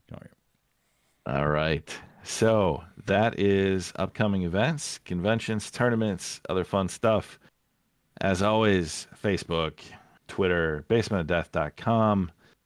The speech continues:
Speaker 2: Um, and then all of us are available via email. Any concerns or questions about this episode, episode fifty-five, please send them to intern at basementofdeath dot com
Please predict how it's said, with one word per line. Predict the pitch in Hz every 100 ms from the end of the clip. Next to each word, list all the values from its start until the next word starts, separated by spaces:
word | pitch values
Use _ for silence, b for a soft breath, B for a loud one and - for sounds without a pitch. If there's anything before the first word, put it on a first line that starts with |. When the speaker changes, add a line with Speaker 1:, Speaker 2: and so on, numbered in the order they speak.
| _ -
Speaker 2:
Um, | 82 80 78 76 73 73 80 -
and | 82 82
then | 78 76 73
all | - 87
of | 87
us | 82 -
are | 80
available | 80 80 80 78 82 78
via | 85 76
email. | 104 104 92 80
Any | 117 135 117
concerns | - 92 - 101 104 87
or | 80
questions | - 104 - 95 80
about | 82 80 -
this | 104 107 87
episode, | 78 - - 85 85
episode | 78 - 76
fifty-five, | - 80 - - 90 85
please | - 120 -
send | 95 85
them | 78 76
to | 85 -
intern | 113 123 92 80
at | 69 -
basementofdeath | 78 78 85 82 80 80 -
dot | - -
com | 90 90 87